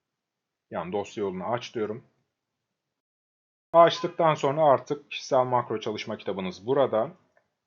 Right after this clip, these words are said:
İsterseniz bunu açabilirsiniz fakat gizli olduğu için gösterilmeyecektir. Bu çalışma kitabını alıp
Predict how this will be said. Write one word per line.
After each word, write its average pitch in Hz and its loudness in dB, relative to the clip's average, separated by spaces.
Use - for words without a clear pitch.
İsterseniz 110 -6
bunu 101 -10
açabilirsiniz 113 -10
fakat 101 -4
gizli 95 -12
olduğu 92 -8
için 90 -12
gösterilmeyecektir. 110 -10
Bu 135 -14
çalışma 143 -2
kitabını 107 -8
alıp 117 -4